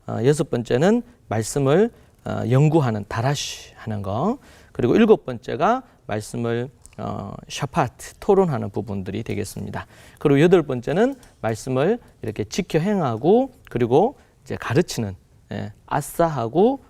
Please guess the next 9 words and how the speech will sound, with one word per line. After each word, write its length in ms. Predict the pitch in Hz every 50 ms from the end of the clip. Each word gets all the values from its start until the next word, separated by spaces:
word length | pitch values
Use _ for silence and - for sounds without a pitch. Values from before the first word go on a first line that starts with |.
| _
그리고 320 | - - 117 117 113 131 127
라마드 480 | 110 101 107 113 127 147 156 131 -
하는 240 | 107 98 101 95 95
거. 140 | 95 - - _ _ _ _ _ _ _ -
이게 160 | 120 120 131
이제 200 | 117 107 113 120
여덟 160 | 135 135 135
번째에 560 | - - 120 110 104 104 104 - - - 104
속하고요. 600 | 104 - - - - 156 123 107 113 143 202 262